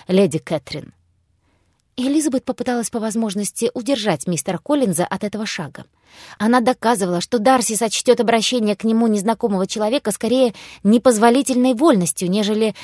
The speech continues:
данью уважения к своей тётке, что здесь они вполне могут не обращать друг на друга внимания.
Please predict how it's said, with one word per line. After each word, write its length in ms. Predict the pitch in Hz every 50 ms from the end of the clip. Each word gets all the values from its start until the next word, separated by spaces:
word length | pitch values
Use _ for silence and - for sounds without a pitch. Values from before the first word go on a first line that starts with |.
| - - -
данью 500 | 180 180 220 220 220 214 208 202 208 214
уважения 640 | - - 226 185 208 208 196 269 294 277 247 214 196
к 60 | -
своей 220 | - 208 214 240
тётке, 460 | 240 - 208 165 - - - - - _ _ _ _ _ _ - _
что 240 | - - - 277 254
здесь 380 | 208 196 185 277 330 302 -
они 200 | 226 214 240 269
вполне 480 | - - - 214 226 226 208 202 233 269
могут 280 | 262 262 220 254 - 269
не 80 | 277
обращать 440 | 285 269 285 262 - - 247 285 254
друг 180 | 302 302 - -
на 140 | 262 269
друга 300 | 247 220 269 277 240 285
внимания. 560 | 240 277 294 294 269 240 185 - - - -